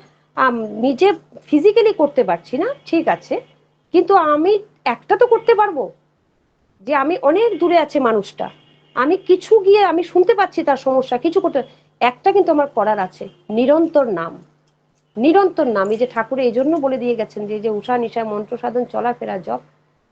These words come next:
যথাসময় ইষ্ট নির্দেশ। আমার ঠাকুর বলছেন ওই ষোলো মালা জপে আর বিড়বিড় করে নাম কি রে, অজপা নামে করো রে নেশা।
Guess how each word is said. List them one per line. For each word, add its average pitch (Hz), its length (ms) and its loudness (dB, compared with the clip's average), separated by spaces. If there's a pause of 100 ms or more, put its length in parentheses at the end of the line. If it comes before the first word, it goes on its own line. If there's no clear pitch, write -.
(520)
যথাসময় 277 540 -4
ইষ্ট - 140 -10
নির্দেশ। 226 260 -6 (480)
আমার 339 520 2 (160)
ঠাকুর 320 280 -2
বলছেন 359 360 0 (200)
ওই 320 220 0
ষোলো 294 380 0
মালা 339 300 2
জপে 294 380 0
আর 339 80 4
বিড়বিড় 277 400 -2
করে 320 240 -2
নাম 294 280 0
কি 311 200 -6
রে, 359 80 0
অজপা 294 460 0
নামে 320 280 2
করো 302 300 0
রে 403 140 0
নেশা। 320 500 0